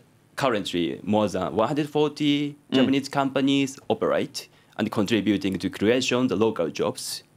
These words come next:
Speaker 1: immensely. And I
Speaker 2: Mm.
Speaker 1: think that after the Ramaphosa
Speaker 2: Mm.
Speaker 1: get elected new president, I think currently more and more Japanese companies are considering the possibility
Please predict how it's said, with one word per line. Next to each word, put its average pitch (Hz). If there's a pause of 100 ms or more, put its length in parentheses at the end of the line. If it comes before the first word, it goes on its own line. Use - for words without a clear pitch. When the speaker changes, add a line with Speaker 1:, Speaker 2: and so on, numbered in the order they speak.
(480)
Speaker 1:
immensely. 98 (340)
And -
I 120
Speaker 2:
Mm. 131
Speaker 1:
think 226
that - (540)
after 117
the 107
Ramaphosa 120 (580)
Speaker 2:
Mm. 117
Speaker 1:
get 104
elected 101 (260)
new 104
president, 117 (160)
I 131
think 170
currently 120
more 113
and 120
more 120
Japanese 110
companies 98 (280)
are 104
considering 104
the 95 (120)
possibility 98